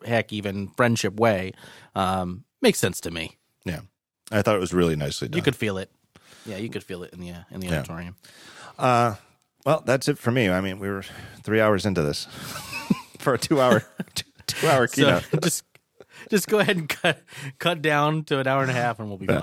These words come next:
Speaker 1: fine. <laughs>
Speaker 2: Uh, you've got a big week coming up. By the time this airs, you will be knee-deep in, uh, uh, TechCrunch Disrupt event taking place
Speaker 1: Yes.
Speaker 2: next week. And, and
Speaker 1: Yes.
Speaker 2: among your,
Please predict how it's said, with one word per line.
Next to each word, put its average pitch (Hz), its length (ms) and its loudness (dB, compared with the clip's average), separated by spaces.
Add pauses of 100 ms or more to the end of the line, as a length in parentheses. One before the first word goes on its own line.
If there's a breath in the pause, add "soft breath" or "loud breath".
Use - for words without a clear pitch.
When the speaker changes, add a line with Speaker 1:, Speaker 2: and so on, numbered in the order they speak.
Speaker 1:
fine. - 520 0
<laughs> - 80 -18
Speaker 2:
Uh, 110 360 2
you've 208 220 0
got 254 140 2
a 196 40 2
big 175 160 0
week 170 220 -2
coming 131 240 2
up. - 180 2
By 107 80 4
the 104 100 2
time 127 180 2
this 113 160 2
airs, 117 440 2
you 110 240 2
will 104 200 2
be 101 220 2
knee-deep 107 600 0 (100)
in, 92 320 0
uh, 80 380 -2 (100)
uh, 76 420 -2 (100)
TechCrunch - 440 -2
Disrupt - 540 -2 (180)
event 78 440 -4 (360)
taking 80 220 0
place 98 80 -2
Speaker 1:
Yes. 117 200 4
Speaker 2:
next 85 220 -2
week. 85 240 2
And, 95 120 2
and 95 60 0
Speaker 1:
Yes. 104 180 2
Speaker 2:
among 123 420 0 (140)
your, 110 320 2